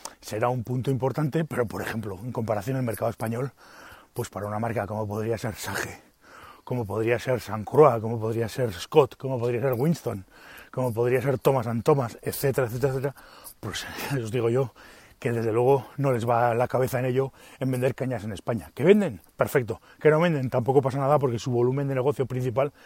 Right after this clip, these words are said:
está en Estados Unidos. Eso es así. Lo mismo con marcas como Sims, con ese tipo de marcas. El mercado europeo es importante por el volumen de toda Europa, pero claro, el mercado español,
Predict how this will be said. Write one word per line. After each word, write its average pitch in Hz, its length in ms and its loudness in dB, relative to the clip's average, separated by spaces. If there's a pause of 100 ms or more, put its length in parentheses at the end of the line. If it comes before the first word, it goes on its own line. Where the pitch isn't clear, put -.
(360)
está 139 180 2
en 123 60 2
Estados 110 300 -2
Unidos. 113 400 -8
Eso 120 180 -10
es 107 100 -10
así. 95 240 -10 (640)
Lo 123 100 0
mismo 120 280 -2
con 117 140 -8
marcas 117 300 -4
como 104 200 -6
Sims, 165 380 0
con 101 220 -8
ese 131 440 -6
tipo 151 180 4
de 151 40 4
marcas. 165 380 4 (420)
El 151 100 4
mercado 156 340 8
europeo 151 580 6 (380)
es 185 180 6
importante 165 640 4 (440)
por 117 160 2
el 110 80 2
volumen 135 380 4
de 117 120 0
toda 160 260 12
Europa, 156 520 6 (480)
pero 117 100 -4
claro, 151 140 10
el 135 60 2
mercado 127 280 4
español, 139 400 0